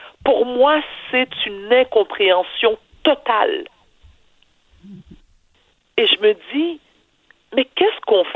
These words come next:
fait ? Comment on, on peut convaincre ces hommes qui souffrent, hein, parce qu'il y a, il y a, clairement, c'est une souffrance, qui, cette souffrance provoque une colère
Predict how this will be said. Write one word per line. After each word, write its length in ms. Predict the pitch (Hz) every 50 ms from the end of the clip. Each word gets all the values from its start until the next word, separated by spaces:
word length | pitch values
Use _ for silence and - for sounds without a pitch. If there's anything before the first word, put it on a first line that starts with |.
| -
fait ? 320 | - 508 277 294 285 240 - _ _ _ _ _ _ _ _ _ _ _ _ -
Comment 480 | - 339 320 302 311 311 349 392 415 - _ -
on, 240 | - 214 214 214 208 - - - - - _ -
on 100 | 220 226
peut 180 | - - 254 240
convaincre 800 | - - 294 269 254 254 202 196 240 262 277 285 277 - - 202 - -
ces 160 | - 202 185 175 170 165 180
hommes 420 | 220 233 247 262 247 214 196 185 185 _ _ _ _ _ _ _ _ -
qui 100 | - - - - - -
souffrent, 400 | - 381 320 - - - - - _ -
hein, 140 | - 226 226
parce 180 | - 190 - -
qu'il 120 | - 196
y 60 | 180
a, 40 | 185
il 100 | 185 170
y 40 | 180 165
a, 40 | - - 160 170 - _
clairement, 360 | - - 233 208 233 247 254 247 -
c'est 80 | - 170
une 120 | 165 - - - -
souffrance, 580 | - - - - - 294 381 392 294 175 - - - - - _ _ _ _ _ _ - _ _ _ _ _ _ _ _ _ _ -
qui, 520 | - - 277 277 294 311 330 339 320 311 _ _ _ _ _ _ _ _ _ _ _ _ _ _ _ _ _ _ _ _ _ _ _ _ - - - -
cette 180 | 262 247 247 -
souffrance 520 | - - 262 - - - 277 294 320 320 - - - - _ _ _ _ _ _ _ _ _ _ _ _ -
provoque 480 | - - 240 240 - 277 277 - -
une 200 | 254 208 208 202 220 214 - _ _ -
colère 760 | - - 285 262 247 247 226 220 240 277 294 269 214 190